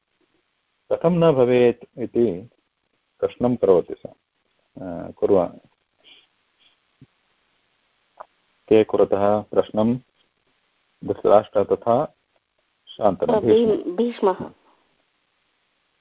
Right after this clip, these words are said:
Speaker 1: तात, हे वत्स, कौरवैः सह विग्रहः, कलहः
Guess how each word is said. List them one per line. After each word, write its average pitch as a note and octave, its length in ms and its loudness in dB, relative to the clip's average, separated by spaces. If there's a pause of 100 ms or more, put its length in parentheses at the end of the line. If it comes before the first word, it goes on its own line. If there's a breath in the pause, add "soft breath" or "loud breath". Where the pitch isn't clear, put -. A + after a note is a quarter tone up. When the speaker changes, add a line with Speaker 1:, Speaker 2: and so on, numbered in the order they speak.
(880)
Speaker 1:
तात, A2 260 4
हे A2 380 -2
वत्स, G#2 300 0 (920)
कौरवैः D3 680 4
सह B2 520 -8 (1120)
विग्रहः, B2 600 -2
कलहः A2+ 920 -2